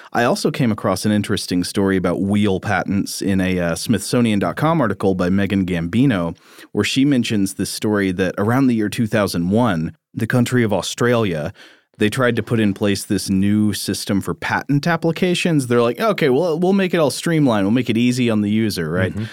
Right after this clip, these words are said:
Speaker 1: So they'd allow inventors to draft their own patents without the advice of legal counsel.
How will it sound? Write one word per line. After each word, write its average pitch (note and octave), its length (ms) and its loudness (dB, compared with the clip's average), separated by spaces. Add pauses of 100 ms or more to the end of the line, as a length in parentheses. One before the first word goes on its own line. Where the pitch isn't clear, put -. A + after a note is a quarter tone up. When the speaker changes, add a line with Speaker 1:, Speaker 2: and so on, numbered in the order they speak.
(120)
Speaker 1:
So A#2+ 180 4
they'd A#2 180 4
allow C3 380 2
inventors G#2+ 680 0
to G2 120 -4
draft G#2 500 -2
their G#2+ 140 2
own F#2+ 180 2
patents G2 520 -2
without G2+ 400 0
the G2+ 120 0
advice F#2 440 -2
of E2 100 -6
legal E2 320 -4
counsel. - 580 -8